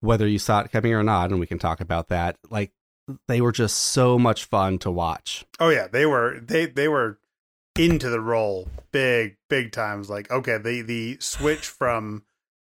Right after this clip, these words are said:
Speaker 2: you know, it was a very, very skillful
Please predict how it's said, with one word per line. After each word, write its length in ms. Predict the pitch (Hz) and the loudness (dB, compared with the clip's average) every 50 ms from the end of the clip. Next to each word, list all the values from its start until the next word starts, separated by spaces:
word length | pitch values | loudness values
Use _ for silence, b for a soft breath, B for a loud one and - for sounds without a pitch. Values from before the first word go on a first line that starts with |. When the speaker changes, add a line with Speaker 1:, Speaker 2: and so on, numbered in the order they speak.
| _ - | _ -6
Speaker 2:
you 80 | 135 | -4
know, 140 | 113 98 101 | -4 -2 -2
it 40 | 113 123 | -2 -2
was 140 | 127 117 | -2 -2
a 100 | 123 120 | -2 -2
very, 280 | 117 131 139 147 156 151 | 0 2 2 4 4 2
very 280 | 135 139 135 135 131 120 | 2 2 2 2 2 0
skillful 960 | - - - 147 135 135 135 127 - - 135 127 123 117 113 110 110 104 | -2 -2 -2 0 0 0 0 -2 -2 -2 0 2 2 2 0 -2 -4 -6